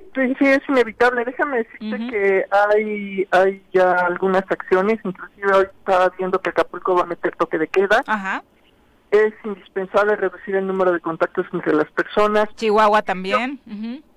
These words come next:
Speaker 1: sí, yo creo que se puede hacer, eh, sin llegar al confinamiento, eh,
Speaker 2: De inicios
Speaker 1: eh,
Speaker 2: de año.
Speaker 1: obligatorio.
Speaker 2: Ujú.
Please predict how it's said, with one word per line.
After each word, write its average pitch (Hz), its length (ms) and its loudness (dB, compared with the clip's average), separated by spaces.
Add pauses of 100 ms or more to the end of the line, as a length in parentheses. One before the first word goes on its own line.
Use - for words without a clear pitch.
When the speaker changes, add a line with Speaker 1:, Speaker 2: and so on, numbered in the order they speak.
(120)
Speaker 1:
sí, 254 200 -8
yo 277 140 2
creo - 160 2
que - 140 -18
se 277 120 -8
puede 240 300 2
hacer, 226 500 -4 (500)
eh, 170 220 -10 (120)
sin 202 160 -2 (120)
llegar 202 220 2
al 208 100 -2
confinamiento, 180 840 -2 (800)
eh, 165 320 -2 (460)
Speaker 2:
De 175 80 -4
inicios 170 380 -4
Speaker 1:
eh, 185 40 -6
Speaker 2:
de 180 60 -4
año. 160 240 -12
Speaker 1:
obligatorio. 202 760 2 (100)
Speaker 2:
Ujú. - 0 -